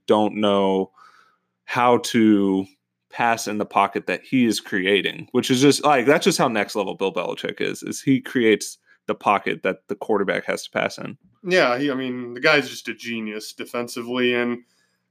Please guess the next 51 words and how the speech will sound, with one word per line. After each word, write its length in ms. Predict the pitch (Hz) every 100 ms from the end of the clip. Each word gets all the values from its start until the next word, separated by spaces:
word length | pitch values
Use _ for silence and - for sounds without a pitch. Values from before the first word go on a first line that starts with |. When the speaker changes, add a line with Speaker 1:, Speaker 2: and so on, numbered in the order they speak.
| _
Speaker 2:
the 60 | 139
only 180 | 180 190
thing 220 | 185 147
I 120 | 127
didn't 420 | 123 - 135 139
like 220 | 135 135 139
about, 440 | 127 123 120 120 -
I 100 | 180
know 120 | 214
he 80 | 180
didn't 180 | 156 147
have 140 | 135
a 60 | 120
lot 400 | 117 127 127 123
of 160 | 120
places 400 | - 131 127 127
to 100 | 123
throw 240 | 110 120 127
to, 240 | 127 135
but 200 | 113 104 - _ _ _ _ -
you 100 | 190
cannot 480 | 190 113 113 110 -
throw 180 | 107 104
to 140 | 107 - _ -
Stephon 500 | - 127 - 110 110
Gilmore's 420 | 107 107 104 104
way 220 | 104 101
that 180 | 101 104
often. 540 | 104 107 - 110 110 -
I 80 | 160
mean, 280 | 135 127 123
Speaker 1:
No. 340 | 131 98 92 - _ - -
And 480 | 135 135 123 117 120 -
there 260 | - - 165
was 80 | 170
a 80 | 156
crucial 400 | - 170 - 147
third 320 | - 147 127
down, 340 | 110 131 139
and 240 | 110 101 95
he, 380 | 135 120 110 - _ -
I 80 | 123
remember 480 | 123 127 131 127 110
specifically 560 | - 135 180 165 139
threw 300 | 117 156 165
it 80 | 139
at 220 | 135 143 -
Stephon 340 | - 143 135
Gilmore, 320 | 131 127 110
man-to-man 640 | 104 117 139 156 151 143
coverage, 500 | 113 143 117 104 95